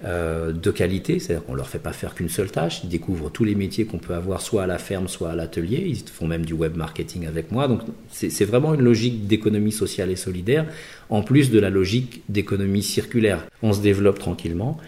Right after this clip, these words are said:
et peut-être qu'effectivement, à la fin de l'année, on se posera la question, au moment où il faudra ressemer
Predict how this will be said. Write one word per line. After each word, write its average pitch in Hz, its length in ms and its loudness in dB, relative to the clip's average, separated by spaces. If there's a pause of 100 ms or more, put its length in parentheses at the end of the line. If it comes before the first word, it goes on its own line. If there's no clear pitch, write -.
(380)
et - 80 0
peut-être - 400 0
qu'effectivement, 92 760 -2
à 98 40 2
la 90 120 2
fin - 180 -4
de 85 80 -4
l'année, 85 240 0
on 117 80 0
se 113 80 -8
posera 92 300 0
la 92 80 -4
question, 151 420 0
au - 20 6
moment 101 300 2
où 95 80 0
il 92 80 -2
faudra 87 360 -4
ressemer 98 840 0